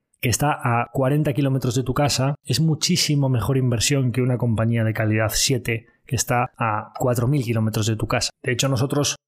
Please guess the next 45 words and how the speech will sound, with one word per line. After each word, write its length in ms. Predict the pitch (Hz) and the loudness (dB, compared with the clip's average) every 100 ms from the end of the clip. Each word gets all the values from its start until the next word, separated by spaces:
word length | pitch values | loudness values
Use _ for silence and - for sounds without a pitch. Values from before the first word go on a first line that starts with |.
| - | -4
y 80 | |
lo 80 | 117 | 0
he 40 | 127 | 0
dicho 160 | 123 | 0
aquí 140 | 107 117 | -2 0
en, 300 | 110 117 120 | 0 0 0
en 80 | |
diversas 320 | 117 113 98 113 | 0 0 0 0
ocasiones, 560 | 110 104 120 110 - | 0 0 0 -2 -4
es 140 | 131 135 | 0 0
muy 120 | 151 | 0
probable, 440 | 135 139 135 131 - | 2 2 2 -2 -4
ahora 160 | 120 113 | -2 0
mismo, 260 | 113 117 | 2 2
por 120 | 110 | 0
ejemplo, 280 | 107 120 117 | 0 0 0
pues 240 | 107 107 - | 0 -2 -2
dos 180 | 131 120 | -2 0
compañías 420 | 127 117 113 104 | -2 -2 0 2
españolas 440 | 107 - 117 110 101 | 0 0 0 0 0
en 60 | |
las 100 | 107 | -2
que 100 | - | 0
nosotros 300 | 104 110 101 | -2 0 0
invertimos, 440 | 107 104 120 123 107 | 0 0 0 0 -2
que 80 | |
son 160 | 107 107 | 0 0
N 200 | 113 113 | 2 2
B 100 | 117 | 0
y 60 | 110 | 0
Birins 340 | 123 117 101 | 0 0 0
e 60 | 113 | 0
Inditex. 720 | 110 110 131 127 - - - | 0 0 0 0 -4 -4 -6
El 120 | 123 | -4
caso 220 | 123 120 117 | 0 0 2
de 60 | |
Inditex 340 | 110 113 120 117 | 0 0 0 -2
es 120 | 107 | -2
un 80 | 110 | -2
poco 180 | - | -2
particular, 460 | 104 - 110 120 113 | -4 -6 -4 -2 0
como 160 | 104 104 | 0 0
todos 220 | 113 107 | 0 0
bien 140 | 110 | 2
sabéis, 480 | 107 113 117 - - | 2 2 2 -2 -6